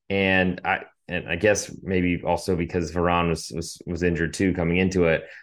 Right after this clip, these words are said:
Um, he's certainly, uh, Upamecano is certainly the guy I'd be most concerned about making a big mistake. Um, next to him on the left side of the pitch, you have Theo Hernandez, who, um, lives in the opponent's attacking third.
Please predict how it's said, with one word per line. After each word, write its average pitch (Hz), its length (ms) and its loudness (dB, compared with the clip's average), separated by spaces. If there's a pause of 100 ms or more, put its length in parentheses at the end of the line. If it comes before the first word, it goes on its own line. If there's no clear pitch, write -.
(140)
Um, 98 420 0
he's 180 320 2
certainly, 143 340 4
uh, 82 120 0 (120)
Upamecano 131 540 0
is 92 100 -2
certainly 98 280 -4
the 90 80 -2
guy 92 340 2
I'd 95 100 0
be 90 100 -2
most 92 340 -2
concerned 92 380 0
about 82 200 0
making 82 260 -2
a 82 40 -2
big 82 180 0
mistake. 80 520 0 (280)
Um, 92 300 0
next 123 260 0
to 151 60 0
him 143 160 4
on 135 80 4
the 127 40 4
left 123 220 4
side 127 140 4
of 120 60 2
the 113 60 -2
pitch, 120 220 0
you 117 60 0
have 107 100 -6
Theo 117 180 4
Hernandez, 113 600 2
who, 104 360 -4 (280)
um, 87 340 0
lives 117 420 4
in 117 100 0
the 110 200 2
opponent's 110 640 -2
attacking 104 500 0
third. 110 460 4